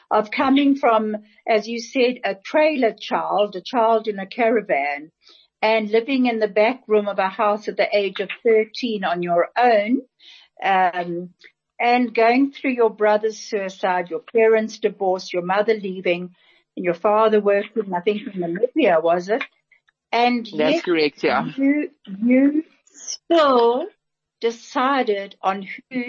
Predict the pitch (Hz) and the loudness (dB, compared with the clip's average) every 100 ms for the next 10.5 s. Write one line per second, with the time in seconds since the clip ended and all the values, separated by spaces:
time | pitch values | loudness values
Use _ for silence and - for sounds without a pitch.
0 | 247 185 214 226 190 185 185 208 - 170 | -8 -8 -2 0 2 0 -2 -12 -14 -12
1 | 175 160 165 185 240 240 - 214 208 208 | -10 -8 -4 0 0 -2 -2 2 2 2
2 | 220 202 208 247 302 - 220 208 220 - | 0 0 2 -2 -2 0 2 2 0 -10
3 | 202 - 196 190 - 185 180 _ - - | -14 -14 -16 -12 -2 0 0 _ -20 -10
4 | 175 180 208 240 - 262 233 226 226 220 | -2 0 2 0 -4 0 0 0 -4 -6
5 | 214 - 202 196 196 185 180 _ - 202 | -6 -4 -4 -2 -4 -2 -2 _ -12 -4
6 | 208 262 269 - 247 233 220 190 190 202 | 0 -2 -4 -12 -10 -6 -6 -4 -2 -2
7 | 208 - 208 214 294 427 _ _ - 180 | -2 2 4 4 2 -4 _ _ 0 0
8 | - 202 208 - 208 196 185 180 247 254 | 2 -2 -4 -6 -6 -6 -10 -4 -4 -2
9 | - 277 285 269 - 233 226 233 240 240 | 0 2 2 -4 -2 -2 2 0 2 2
10 | 226 233 269 320 | 2 4 2 -2